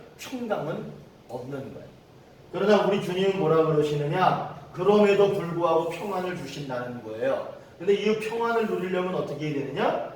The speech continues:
주님 말씀을 첫 번째는 배워야 돼요. 그리고 그 말씀을 실천해야 돼요. 그래서 오늘 아침에 제가 뭐라고 그랬어요?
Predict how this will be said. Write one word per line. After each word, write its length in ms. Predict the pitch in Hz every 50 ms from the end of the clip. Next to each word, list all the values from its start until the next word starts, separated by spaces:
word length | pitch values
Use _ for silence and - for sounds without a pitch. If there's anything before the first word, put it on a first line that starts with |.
| - - - - - - - -
주님 440 | - - 185 190 196 202 190 185
말씀을 680 | 170 160 151 151 147 147 147 151 156 170 170 165 - -
첫 220 | - 220 - -
번째는 380 | - 226 202 202 202 185 - -
배워야 380 | 175 196 208 208 214 - - -
돼요. 120 | - - - - - - - - - - - - - - - -
그리고 320 | - 185 185 202 190 - -
그 200 | - 180 196 190 165
말씀을 840 | 147 135 143 135 135 - 156 190 226 254 - - - - - - -
실천해야 640 | - - 320 339 - - - 226 185 151 147 - -
돼요. 120 | - - - - - - - - - -
그래서 240 | - 247 214 233 220
오늘 160 | 220 226 220
아침에 380 | 208 190 - - - 208 196 165
제가 280 | 180 185 180 185 170
뭐라고 340 | 156 151 160 156 151 143 139
그랬어요? 360 | 135 123 117 - - 113 104